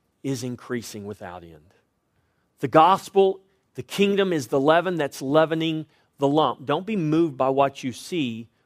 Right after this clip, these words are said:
Walk by faith in the Son of God. And know that God's promises are yes and amen. That His word works, His gospel works.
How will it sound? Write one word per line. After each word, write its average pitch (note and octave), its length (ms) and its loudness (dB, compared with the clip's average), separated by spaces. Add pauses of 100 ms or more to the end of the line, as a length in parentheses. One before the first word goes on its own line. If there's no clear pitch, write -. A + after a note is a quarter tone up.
(120)
Walk C#3+ 500 0 (260)
by A#2 220 0
faith G#2+ 680 -8 (100)
in A#2+ 100 -14
the A#2+ 80 -12
Son A2+ 280 -12
of B2 120 -16
God. E3 400 -14 (840)
And B2 140 -10
know D3 280 2
that C3+ 220 -6
God's C3 360 0
promises D3 680 -6
are A2+ 140 -10
yes A#2+ 720 -4
and B2 220 -14
amen. C3 540 -6 (360)
That B2 140 -10
His F3 320 -2
word F3 380 0
works, G#3 460 -2
His E3 200 -10
gospel D#3+ 720 -4
works. - 480 -8